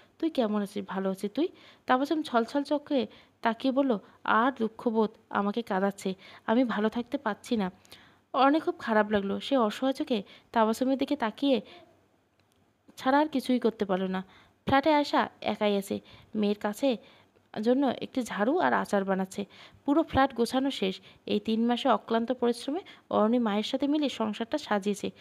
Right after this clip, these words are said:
হঠাৎ কলিং বেল বেজে আসে। আয়শা হাত ধুয়ে এগিয়ে যায়। দরজা খুলে তনুজাকে দেখে মুচকে হাসলো। তনুজা নিজেই ঠোঁটের মিহি হাসি ঝুলিয়ে আছে। সে ঠোঁট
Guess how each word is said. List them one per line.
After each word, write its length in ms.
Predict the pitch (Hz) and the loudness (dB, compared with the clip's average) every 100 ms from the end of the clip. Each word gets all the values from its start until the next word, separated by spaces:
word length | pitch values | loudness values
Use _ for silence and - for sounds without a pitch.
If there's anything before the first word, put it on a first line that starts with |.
| - - | -20 -8
হঠাৎ 300 | - 262 311 | 0 2 2
কলিং 300 | 240 240 269 | 2 2 2
বেল 140 | 294 | 0
বেজে 240 | 277 277 302 | 0 0 0
আসে। 180 | 294 214 | 0 -2
আয়শা 300 | 196 214 233 | -2 -4 -6
হাত 200 | 208 202 | -4 -2
ধুয়ে 240 | 262 285 | 0 2
এগিয়ে 280 | 214 185 202 | 0 0 -2
যায়। 140 | 196 - - - _ | -2 -6 -14 -20 _
দরজা 320 | - 196 196 220 | 0 0 2 -2
খুলে 280 | 285 277 214 | 2 2 0
তনুজাকে 420 | 220 208 208 226 240 | -2 -2 0 0 0
দেখে 220 | 262 349 | 0 0
মুচকে 380 | 240 208 - 214 | 0 -2 -2 -4
হাসলো। 300 | 185 202 196 - - - | -4 -6 -6 -8 -12 2
তনুজা 300 | 262 277 320 | 2 4 2
নিজেই 300 | 262 247 285 | 2 2 0
ঠোঁটের 340 | - 247 269 | 0 0 2
মিহি 220 | 254 240 | 2 2
হাসি 340 | 277 247 277 240 - - - 214 | 0 -2 -2 -4 -4 -20 -8 -2
ঝুলিয়ে 280 | 208 233 | 2 4
আছে। 240 | 208 196 190 - - | 4 2 -8 -10 -20
সে 180 | - 226 | -4 -4
ঠোঁট 220 | 220 214 | 0 -4